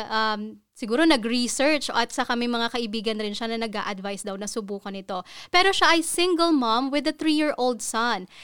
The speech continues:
And sa ngayon, nagtatrabaho siya bilang consultant nurse na mataas naman yung sweldo. Mukhang stable naman to, one hundred thousand dollars. Eh, pero gusto daw niya makapag-retire sa edad na forty, sa loob yun ng, ah, around ten years.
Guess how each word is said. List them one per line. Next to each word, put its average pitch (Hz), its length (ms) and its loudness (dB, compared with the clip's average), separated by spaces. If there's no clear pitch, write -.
And 285 400 4
sa - 160 -2
ngayon, 320 240 6
nagtatrabaho 247 640 2
siya 254 160 -2
bilang 233 240 -2
consultant 220 640 -4
nurse 247 560 0
na 220 240 0
mataas 330 400 -6
naman 320 240 4
yung 311 160 4
sweldo. 294 400 -4
Mukhang 247 400 -4
stable 233 400 -2
naman 220 320 -4
to, 247 80 0
one 214 160 -4
hundred 220 400 -4
thousand 214 400 -2
dollars. 220 400 -2
Eh, - 160 -16
pero 349 400 6
gusto 339 320 2
daw 320 160 8
niya 311 160 4
makapag-retire 277 800 2
sa - 80 -6
edad 240 400 -2
na 277 80 0
forty, 330 640 0
sa 285 160 2
loob 277 240 4
yun 285 240 2
ng, 254 320 2
ah, 233 160 0
around 254 320 2
ten 247 160 4
years. 240 480 -4